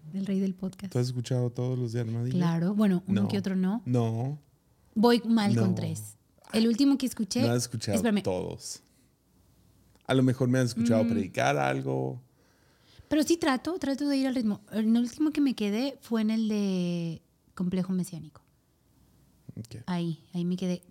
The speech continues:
Speaker 1: Y o no he ido a correr ni nada, entonces pues no, no he podido. Pero
Speaker 2: Ya.
Speaker 1: estoy leyendo ahorita cuando me quedo en el entrenamiento.
Speaker 2: Todos los de lunes no has escuchado.
Speaker 1: No, eso sí,
Speaker 2: Ahí
Speaker 1: no.
Speaker 2: está.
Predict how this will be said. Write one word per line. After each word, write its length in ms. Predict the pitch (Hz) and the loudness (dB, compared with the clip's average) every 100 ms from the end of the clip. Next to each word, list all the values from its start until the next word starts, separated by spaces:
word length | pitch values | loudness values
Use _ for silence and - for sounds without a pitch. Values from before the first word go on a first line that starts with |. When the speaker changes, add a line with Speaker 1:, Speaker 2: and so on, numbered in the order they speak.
| - | -2
Speaker 1:
Y 260 | 233 226 208 | 2 4 2
o 80 | 202 | 0
no 100 | 196 | 2
he 60 | 196 | 2
ido 100 | 208 | 0
a 80 | 208 | -2
correr 320 | 185 185 202 | -4 -2 -2
ni 140 | 214 | -2
nada, 180 | 208 240 | -2 -2
entonces 380 | 247 185 180 180 | -4 -6 -10 -14
pues 200 | - 175 | -10 -4
no, 140 | 170 | -4
no 120 | 175 180 | -2 -6
he 40 | |
podido. 340 | 185 180 175 170 _ - | -6 -8 -6 -10 _ -6
Pero 100 | 220 | -4
Speaker 2:
Ya. 40 | |
Speaker 1:
estoy 160 | 202 214 | -2 -2
leyendo 340 | 196 185 180 180 | 0 0 0 0
ahorita 300 | 175 175 175 | -2 -6 -8
cuando 200 | 175 165 | -6 -4
me 120 | 165 | -6
quedo 220 | - 170 | -8 -6
en 100 | 175 | -4
el 180 | 165 165 175 | -4 -8 -8
entrenamiento. 640 | 170 175 170 175 190 - - - | -8 -6 -4 -4 -4 -8 -20 -4
Speaker 2:
Todos 160 | 147 139 | 2 2
los 140 | 117 | 2
de 80 | 110 | 0
lunes 320 | 104 107 139 | 0 -2 -2
no 160 | 135 107 | -4 -6
has 160 | 101 | -10
escuchado. 440 | - - - - - 131 _ _ _ _ | -18 -20 -20 -18 -18 -20 _ _ _ _
Speaker 1:
No, 320 | 190 180 160 | 2 2 2
eso 160 | 156 156 | -2 -6
sí, 140 | - 160 | -10 -8
Speaker 2:
Ahí 20 | |
Speaker 1:
no. 60 | |
Speaker 2:
está. 320 | 151 151 - | -8 -8 -12